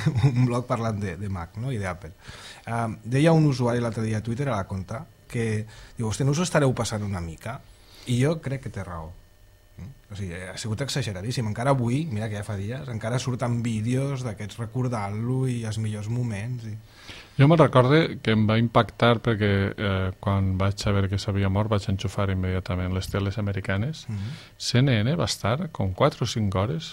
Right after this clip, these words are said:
Speaker 2: fent aquella notícia en exclusiva, no? O, per exemple, a, a VilaWeb vam traduir el, vam subtitular en català el discurs de Stanford i és una de les, eh, notícies més llegides de llarg.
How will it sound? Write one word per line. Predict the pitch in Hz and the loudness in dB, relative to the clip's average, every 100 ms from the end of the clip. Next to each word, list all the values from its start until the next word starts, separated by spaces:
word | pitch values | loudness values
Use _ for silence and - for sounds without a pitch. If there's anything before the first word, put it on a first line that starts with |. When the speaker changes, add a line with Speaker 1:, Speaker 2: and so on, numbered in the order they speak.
| - | -8
Speaker 2:
fent | - 123 | -2 0
aquella | 113 120 143 | 0 0 0
notícia | 123 107 139 - | 0 0 0 0
en | 104 | 0
exclusiva, | 101 - 101 - 160 107 | 0 -2 -4 -2 0 0
no? | 104 160 - - - - - | 0 -2 -10 -20 -18 -20 -6
O, | 127 107 | -4 0
per | 90 | -2
exemple, | 85 - 92 113 120 | -2 -2 0 2 4
a, | 90 87 | 4 0
a | - 92 90 85 | -2 -2 0 0
VilaWeb | 85 90 87 90 110 107 | 0 0 0 -2 -2 0
vam | 98 92 | 0 0
traduir | - 90 92 92 | -2 -2 0 0
el, | 92 92 90 90 | 0 0 -2 -4
vam | 90 98 98 | -2 0 0
subtitular | 101 - 98 98 98 | -4 -4 -2 2 2
en | 95 | 2
català | 92 95 92 95 | 0 0 0 2
el | 95 | 0
discurs | 98 95 - 98 | -2 -4 -4 0
de | 104 | 0
Stanford | - 104 101 151 147 | 0 -4 -4 -4 -2
i | |
és | 110 - | -2 -2
una | 104 98 | -2 -2
de | |
les, | 95 95 - - - - - - _ | 0 0 0 -2 -6 -16 -20 -20 _
eh, | - 110 98 | -6 -4 0
notícies | 98 95 104 - 131 113 | 0 0 -4 0 0 2
més | 101 104 | 2 2
llegides | 101 90 117 123 | 0 0 0 0
de | 95 95 | 0 -2
llarg. | - - | -2 -2